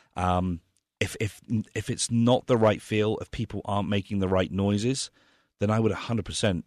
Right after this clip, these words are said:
uh, stick with Freddie because he gets it. He understands the city, he understands the market,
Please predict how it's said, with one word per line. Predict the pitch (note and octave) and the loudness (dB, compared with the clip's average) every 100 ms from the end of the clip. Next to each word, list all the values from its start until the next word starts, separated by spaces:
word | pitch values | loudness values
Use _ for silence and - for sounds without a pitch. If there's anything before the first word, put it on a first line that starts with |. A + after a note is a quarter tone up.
| _ F2+ | _ -8
uh, | F2 E2+ | -6 -6
stick | - F#2 - | -4 -4 -6
with | - | -6
Freddie | - F2+ F2 | -4 -2 -4
because | F#2 - F#2+ F2+ - - | -4 -4 -2 -2 -4 -10
he | _ F#2+ | _ -8
gets | - F2+ - G#2+ | -2 -2 0 0
it. | G#2+ - _ _ _ | 0 -2 _ _ _
He | - F2+ - | -8 -6 -2
understands | G2+ F#2 - G#2+ F#2+ F#2 | 0 0 -2 0 0 -2
the | - | -4
city, | - G2+ - G2 F#2 | -2 -2 -2 -2 0
he | |
understands | F2 - - F2+ E2+ | -2 -2 -4 -2 -4
the | D#2+ | -4
market, | E2+ F#2+ F#2+ G#2+ G2+ | -2 0 -2 -4 -6